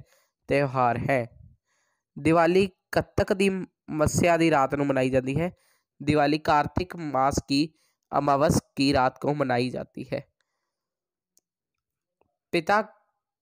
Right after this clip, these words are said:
का दुलार पाकर नीरू क्या भूल जाती है? वाक्य दे, मतलब इन्हां नूं आपां ने उत्तर देना है। पिता का दुलार पाकर, अ, जो नीरू अपने सारे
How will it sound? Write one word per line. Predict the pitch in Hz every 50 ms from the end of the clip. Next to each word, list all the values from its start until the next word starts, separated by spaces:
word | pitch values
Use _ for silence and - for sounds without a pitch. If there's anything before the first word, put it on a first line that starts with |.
| - - - -
का | - 156 147 147 160
दुलार | 151 143 151 147 143 127 123 131 143 - - - - _ _ _ _ _ _ _ -
पाकर | 139 139 135 - - 156 156 151
नीरू | 151 147 143 156 160
क्या | 160 - 165 147 147 147
भूल | 131 131 135 135 135
जाती | 131 131 117 117 - - -
है? | 131 131 131 131 _ _ _ _ _ _ _ _ _ _ _ _ _ -
वाक्य | 139 139 135 135 - - - 135
दे, | 131 135 139 143 - - - - 135
मतलब | 135 143 147 147 143 147
इन्हां | - - 147 143 147 147
नूं | 151 151
आपां | 143 - 147 139
ने | 139 139
उत्तर | 135 131 - 139 135
देना | 135 131 135 143
है। | 175 - _
पिता | - 151 156 175
का | 175 185
दुलार | 170 165 165 156 147 156 156
पाकर, | - - 143 127 - - 151 175 - _ _ _ _ _ _ _ _ _ _ _ _ _ - - - - - -
अ, | - - 143
जो | 143 135 131 143 139 139 143 139 - _ _ _ _ _ _ _ _ _ - -
नीरू | 147 151 147 143 143 147 160 185 - _ _ _ _ _ _ _ _ _ _ _ _ _ _ _ _ _ _ _ -
अपने | 156 156 175 180 202
सारे | 190 - - 180 156 151 160 196 214